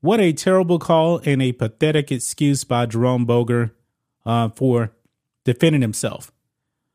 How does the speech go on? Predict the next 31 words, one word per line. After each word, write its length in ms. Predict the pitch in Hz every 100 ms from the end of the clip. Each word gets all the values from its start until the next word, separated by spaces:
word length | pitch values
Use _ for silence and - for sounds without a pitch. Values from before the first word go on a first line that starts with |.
| _ _ _ _
He 180 | _ 202
made 260 | 190 180 175
the 80 | 156
call. 540 | - 143 135 127 _ -
Of 140 | 123
course, 340 | - 160 151
he's 160 | 170 147
gonna 180 | 147 139
stick 360 | - 156 143
with 180 | 131 120
it. 220 | 120 117 _ _ _ _ _ _
He 200 | - 214
has 360 | 113 160 165 -
to 80 |
know 180 | 139 127
that 180 | 123 135
was 160 | 131 117
a 140 | 110
terrible, 760 | - - 147 135 131 135 131 _ _ _ _
terrible 460 | - 135 120 120
call 320 | 120 - 104 98
right 220 | 92 87
there. 240 | - - _ _ _ _ _ _ _ _ _ _ -
I'm 180 | 151 170
pretty 180 | 190
sure 200 | 175 170
that 140 | 147 139
Tom 300 | - 147 147
Brady 220 | 143 135
also 360 | 139 147 147 120
knows 440 | 120 117 120